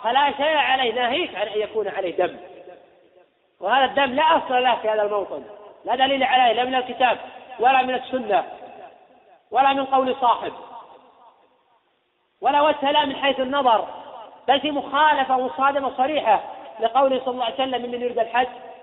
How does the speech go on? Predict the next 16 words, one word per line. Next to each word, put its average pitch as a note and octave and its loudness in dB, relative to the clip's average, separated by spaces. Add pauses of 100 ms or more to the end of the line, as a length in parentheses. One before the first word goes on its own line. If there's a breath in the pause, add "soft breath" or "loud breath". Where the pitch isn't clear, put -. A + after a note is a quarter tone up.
(120)
أو A#3 4 (100)
العمرة". G3+ -2 (1800)
وإن A#3+ 0
اختلف C#4 4
الفقهاء B3+ 4
أيضًا A3+ 2
رحمهم A3+ 0
الله A3+ 2
تعالى B3 0 (1080)
في F#3+ -8 (100)
حكم C4+ -2
من B3 0
تجاوز B3 4
الميقات A#3+ 2 (1080)
ناويا A#3+ 2
للحج A3+ -2